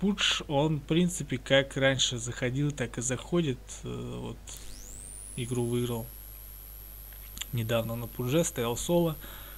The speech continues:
Одиннадцать тринадцать счет. Ну, везде взял пуджа только потому, что слишком много магии у противника было. И, ну, тут Братрум, в принципе, не нужен был. Слишком много магии, беру пуджа.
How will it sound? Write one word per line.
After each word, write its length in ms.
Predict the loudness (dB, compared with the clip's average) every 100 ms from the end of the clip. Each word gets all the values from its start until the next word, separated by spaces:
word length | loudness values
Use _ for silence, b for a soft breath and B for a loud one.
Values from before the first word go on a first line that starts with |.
| B B -16 -10
Одиннадцать 560 | -4 0 4 4 2 -2
тринадцать 560 | -2 0 0 0 -4 0
счет. 380 | 2 4 4 2 -10 -14 -14 -14 -14 -16 -16 -6
Ну, 220 | -2 0
везде 360 | 2 2 8 6
взял 240 | 8 2
пуджа 360 | 2 2 8 8
только 280 | 6 0 -4
потому, 340 | -4 0 0
что 220 | 0 -4
слишком 400 | -4 0 0 0
много 240 | 0 2 2
магии 300 | 4 4 2
у 60 |
противника 600 | 0 -2 -2 -2 -2 -2 0
было. 360 | 4 4 2 -2 B B B B
И, 720 | 0 4 4 2 0 -2 -4 -8 -8
ну, 220 | -6 -6 -10 -12 -4
тут 120 | -2
Братрум, 440 | 0 2 2 2 -2
в 80 | 0
принципе, 440 | 0 0 -4 -4
не 100 | 0
нужен 360 | 2 2 2 -2
был. 160 | -6 -10 B B B B B -16 -16 -16 -16 -14
Слишком 360 | -6 -4 0 2
много 220 | 4 4
магии, 360 | 4 4 4
беру 200 | 2 0
пуджа. 500 | 0 -4 0 2 2